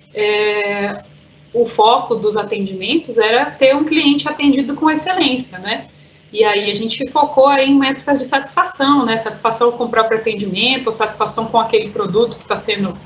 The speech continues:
atingido, né? É, reincidência de erro reduzindo, né? Reincidência de atendimento sendo reduzida, né? Tem algumas métricas interessantes, mas a gente sempre tem que lembrar que o foco é no O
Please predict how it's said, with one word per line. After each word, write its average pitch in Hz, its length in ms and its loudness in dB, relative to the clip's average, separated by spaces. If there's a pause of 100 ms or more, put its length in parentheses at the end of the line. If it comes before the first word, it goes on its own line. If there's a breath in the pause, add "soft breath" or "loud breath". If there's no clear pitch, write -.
(400 loud breath)
atingido, 190 840 -2
né? 226 260 -2 (360 loud breath)
É, 202 840 2 (500)
reincidência 233 760 2
de 202 120 -2
erro 208 360 4
reduzindo, 196 840 0
né? 202 200 -2
Reincidência 220 760 -4
de 214 60 -2
atendimento 202 680 -4
sendo 202 280 -6
reduzida, 185 720 -4
né? 226 240 -2 (340 loud breath)
Tem 214 140 2
algumas 240 300 2
métricas 262 380 0
interessantes, 277 600 -2
mas 202 180 -4
a 214 60 0
gente 254 440 -4 (380)
sempre 370 360 0
tem 302 160 2
que 269 80 0
lembrar 247 380 2
que 269 100 -6
o - 20 -2
foco 302 640 0
é 226 100 2
no 330 220 2
O 214 300 2